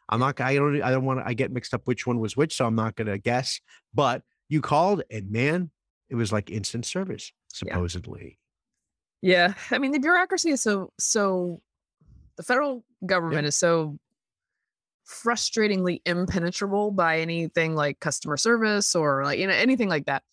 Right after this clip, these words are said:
Speaker 1: Yeah.
Speaker 2: Like any, any uprising, you know, Twitter,
Speaker 1: Yeah.
Speaker 2: you, the st-, State Department isn't gonna care if Twitter's mad at it because of my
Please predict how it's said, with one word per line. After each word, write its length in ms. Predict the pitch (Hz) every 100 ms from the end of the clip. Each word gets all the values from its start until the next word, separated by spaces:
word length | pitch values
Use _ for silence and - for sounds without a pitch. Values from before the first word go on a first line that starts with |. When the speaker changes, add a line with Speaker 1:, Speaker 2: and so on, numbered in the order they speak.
| _
Speaker 1:
Yeah. 100 | 98
Speaker 2:
Like 140 | 92 -
any, 240 | 202 185 160 - - - -
any 200 | 214 - -
uprising, 880 | 202 214 208 208 214 226 226 247 247 _
you 140 | 196
know, 100 | 175
Twitter, 320 | - 254 240
Speaker 1:
Yeah. 100 | - - - -
Speaker 2:
you, 200 | 269 -
the 140 | 220
st-, 280 | 247 392 -
State 200 | - 320
Department 280 | 262 269 220
isn't 140 | 208 180
gonna 140 | 175
care 260 | - 185 160
if 120 | - _ _
Twitter's 340 | - 208 175 165
mad 240 | 160 156
at 120 | 147
it 120 | 139 -
because 280 | 165 175
of 120 | 156 156
my 240 | 151